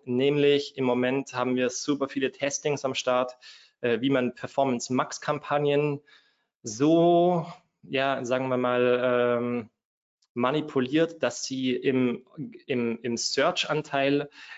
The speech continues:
sehr, sehr oft in Google Maps ausgestrahlt werden. Wir sehen das zum Beispiel hier beim orthopädischen Privatpraxis in München. Da sind wir nicht nur organisch an eins und, äh, organisch an zwei und in Maps im Dreierpack. Nein, wir sind sogar eben im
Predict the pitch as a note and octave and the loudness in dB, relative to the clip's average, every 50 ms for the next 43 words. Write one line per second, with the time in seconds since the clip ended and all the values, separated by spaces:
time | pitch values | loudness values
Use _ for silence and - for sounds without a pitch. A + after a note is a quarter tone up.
0 | - _ - A2 G#2+ C#3 D3+ E3+ E3 D3+ D3+ C#3 - C#3+ D3 D3 - - C#3 C3 | -20 _ -12 -6 0 2 2 4 4 4 2 2 2 0 -2 -2 -2 -4 -4 -2
1 | B2 C#3 C3 C3+ B2+ A#2+ B2 C#3 E3 - - - - A#2+ B2 B2 - - B2 - | 0 -2 2 2 2 2 2 0 -2 -2 -4 -4 0 0 0 -2 -2 -6 -8 -8
2 | - - B2 B2 B2 B2 B2 - B2+ B2 B2 B2+ B2+ B2+ B2+ - - - - - | -6 -2 -2 0 0 0 0 0 -2 -2 0 -2 -4 -4 -6 -8 -18 -20 -20 -20
3 | _ _ - B2+ A#2 G#2+ C#3 C#3+ D3 C#3+ C3 C#3 - C#3 C3 B2 B2 B2+ B2 - | _ _ -2 -2 0 2 2 2 2 2 0 -2 -2 -2 0 2 2 0 -2 -2
4 | - C3 A#2 B2 C#3 C#3 B2+ A#2+ B2 A#2+ A#2+ A#2 - B2+ B2 B2 B2 A2 - B2+ | -2 -4 0 2 2 2 4 2 0 0 0 0 0 0 0 0 -4 -6 -2 -4
5 | B2+ B2 B2+ A#2+ - B2+ A#2 A2 - A#2+ A2 A#2+ B2 B2 - - C3 B2+ - - | -2 -2 0 -2 -2 -4 -6 -4 -4 -2 0 0 -2 -2 -2 -6 -8 -8 -6 -8
6 | - - - B2+ B2 B2+ D3+ F3+ F3 - D#3+ D3 D3+ D3+ D3+ - - - - - | -8 -6 -4 -2 2 2 2 2 2 2 0 0 0 -2 -6 -10 -18 -20 -20 -20
7 | _ _ - B2+ B2 A#2+ C#3+ D#3 D3+ D3+ D3 C3 C3+ D#3+ D#3 - - - C#3+ C#3+ | _ _ -4 -2 2 2 2 2 2 2 0 2 2 0 -2 -4 -6 -2 0 2
8 | C#3+ C#3+ C#3+ C3+ - - B2+ B2 C3 B2+ C#3+ D#3+ E3+ D#3 - - - C#3 C3+ A#2+ | 4 4 4 2 2 2 0 2 2 2 2 2 2 0 0 0 0 -2 -2 -2
9 | B2 C3+ C#3 C#3+ C#3+ C#3+ C#3+ - - - - - C3 B2 B2 B2 A#2+ - - B2 | 0 0 0 0 -2 -2 -4 -8 -10 -8 -4 -2 -2 -2 -2 -2 -4 -4 -4 -2
10 | A#2+ - B2+ A#2 B2 B2+ C3 C#3+ C3+ - C3 B2+ B2 - - C3 B2+ B2 B2+ B2 | 0 0 0 0 0 0 2 0 0 0 -2 -2 -4 -2 -2 0 2 2 2 0
11 | B2 A#2+ A#2+ A#2 A#2+ A#2+ D3 E3+ - - - D3+ C#3 C3 C3 C3+ C#3+ C#3+ C#3 C#3+ | 0 -2 -2 -4 0 0 0 0 0 -2 -2 -2 -2 0 2 2 2 2 0 0
12 | - C#3 C#3 - - - _ - - _ _ _ - A#2+ A#2+ B2+ C#3 D3+ D#3 D3 | -4 -4 -4 -4 -8 -20 _ -20 -20 _ _ _ -8 -4 -2 0 0 2 0 0
13 | C3+ B2+ A#2+ C#3+ C#3+ C#3 - C#3+ C3 C#3 C3+ C3+ - C#3 C3+ C3+ C3+ C3+ B2+ - | 0 0 0 0 -2 -2 -4 -4 0 0 0 0 0 0 -2 -2 -2 -4 -6 -6
14 | - C3+ B2+ B2 B2 B2 | -6 -4 -2 0 -2 -2